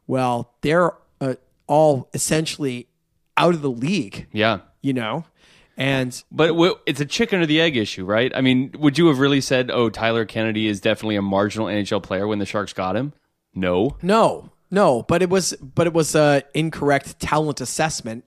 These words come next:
Speaker 1: I mean,
Speaker 2: Yep.
Speaker 1: 'cause the Penguins were like, "Here, take him.
Speaker 2: <laughs>
Speaker 1: Take him, please." And then <laughs> Wild were like, "Here, take James Shepard, please."
Speaker 2: <laughs>
Speaker 1: Before he blows out his knee again.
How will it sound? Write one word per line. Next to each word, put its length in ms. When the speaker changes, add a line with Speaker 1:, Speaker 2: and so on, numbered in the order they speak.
Speaker 1:
I 40
mean, 80
Speaker 2:
Yep. 80
Speaker 1:
'cause 120
the 100
Penguins 500
were 60
like, 160
"Here, 180
take 260
him. 140
Speaker 2:
<laughs> 560
Speaker 1:
Take 180
him, 80
please." 420
And 140
then 680
<laughs> 180
Wild 260
were 60
like, 120
"Here, 120
take 220
James 200
Shepard, 300
please." 300
Speaker 2:
<laughs> 320
Speaker 1:
Before 180
he 60
blows 280
out 120
his 100
knee 160
again. 400